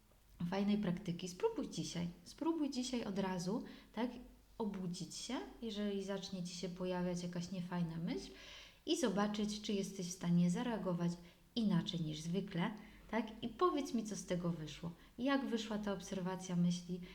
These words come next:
i czy faktycznie poczułaś taką moc i, i przekonanie, że żadna myśl nie jest ci straszna.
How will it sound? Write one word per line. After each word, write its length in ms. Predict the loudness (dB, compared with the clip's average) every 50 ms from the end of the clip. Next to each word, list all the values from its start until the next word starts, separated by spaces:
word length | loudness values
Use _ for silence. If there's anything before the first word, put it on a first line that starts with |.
| -16 -10 -8
i 80 | -8 -4
czy 140 | -2 -2 -2
faktycznie 540 | 0 -2 -2 -2 -4 -6 -4 0 2 2 2
poczułaś 540 | 2 0 -2 -2 -2 0 2 2 2 2
taką 260 | 0 -4 -4 -4 0 2
moc 500 | 4 6 6 6 4 2 -2 -6 -8 -2
i, 280 | 0 2 2 2 2 0 -2 -8 -14 -18 -10 -8 -6
i 60 | -6
przekonanie, 760 | -2 -2 -2 -2 0 0 0 0 0 2 2 2 2 2 0 0
że 180 | 0 2 2 2
żadna 360 | 2 2 0 -2 0 2 2
myśl 320 | 2 2 0 -2 -4 -6 -12 -16 -12 0 6
nie 320 | 8 8 8 8 6 2
jest 200 | 0 -2 -4 -8
ci 60 | -8 -10
straszna. 540 | -8 -8 -6 -6 -6 -8 -8 -10 -12 -14